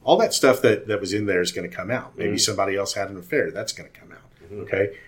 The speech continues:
Speaker 1: So that's one way. The use of therapists. Let's say that a child has a therapist, okay? Um, maybe you've got a child who's really, really struggling in,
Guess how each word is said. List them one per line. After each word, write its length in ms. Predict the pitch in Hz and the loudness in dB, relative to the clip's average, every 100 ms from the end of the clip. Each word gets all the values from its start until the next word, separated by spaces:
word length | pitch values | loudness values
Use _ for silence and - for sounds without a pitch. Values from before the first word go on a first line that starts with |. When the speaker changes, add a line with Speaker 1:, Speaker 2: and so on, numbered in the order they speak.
| _ - | _ 0
Speaker 1:
So 400 | - 131 113 - - _ _ | 10 10 10 6 -8 _ _
that's 240 | - 131 - | 6 8 6
one 200 | 127 107 | 0 0
way. 180 | - - _ - - - _ _ - - | -4 -10 _ -20 -20 -20 _ _ -20 -6
The 120 | - 131 | 2 4
use 340 | 143 190 - | 6 6 6
of 240 | 135 131 151 | 6 6 8
therapists. 480 | 156 - 80 - | 8 8 2 -6
Let's 180 | 104 107 | -4 4
say 120 | 139 | 6
that 160 | 123 120 | 6 4
a 60 | - | 2
child 580 | - 117 117 104 82 | 2 4 6 4 2
has 360 | - 104 104 101 - | 2 4 4 2 -2
a 120 | 95 | -4
therapist, 760 | - 113 107 - - - - - | 0 2 0 -4 -8 -6 -6 -10
okay? 540 | 87 85 92 95 101 - - | -12 -8 -6 -4 -6 -10 -4
Um, 560 | 95 92 90 90 87 - - - - - - _ _ - - - | 2 2 2 -4 -12 -16 -20 -20 -20 -20 -20 _ _ -20 -16 -4
maybe 240 | 110 110 | -4 -2
you've 180 | 107 - | -6 2
got 140 | 107 | 4
a 60 | 101 | 4
child 440 | - 110 101 101 | 2 2 4 2
who's 260 | - 98 85 | 2 -2 -2
really, 420 | 82 92 107 107 | -6 0 2 2
really 320 | 95 98 98 | 0 -2 -2
struggling 840 | 85 - 98 98 90 90 85 85 87 | 0 0 0 -2 -2 -6 -6 -8 -12
in, 580 | 98 92 92 87 87 87 | -8 -6 -6 -8 -10 -12